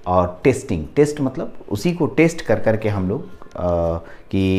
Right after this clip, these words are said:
ये सर्किट ठीक है, नहीं है, कितने, अ, एम्पियर का करंट जा रहा है, कितना एम्पियर का करंट जाना चाहिए, ये सारी चीज़ें हम लोग यहाँ पर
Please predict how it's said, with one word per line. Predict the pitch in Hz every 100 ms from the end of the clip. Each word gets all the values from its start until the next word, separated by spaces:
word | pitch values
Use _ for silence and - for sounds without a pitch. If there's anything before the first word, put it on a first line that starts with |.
| 92
ये | 87 92
सर्किट | 92 85 98 90
ठीक | - 95 92
है, | 90 87 87
नहीं | 87 98 90
है, | 87 87 85 85 - -
कितने, | - 92 107
अ, | - - 87 87 85 85 - - - -
एम्पियर | 92 90 104 101
का | 92
करंट | 95 101 98
जा | 92
रहा | 87 85
है, | 82
कितना | 90 82 101
एम्पियर | 95 95
का | 95
करंट | 92 92 87
जाना | 82 90 110
चाहिए, | 98 87 87 85 - - 123
ये |
सारी | 123 117 143
चीज़ें | 160 90 80 143 - - -
हम | 87
लोग | 85
यहाँ | 80 80
पर | 101 -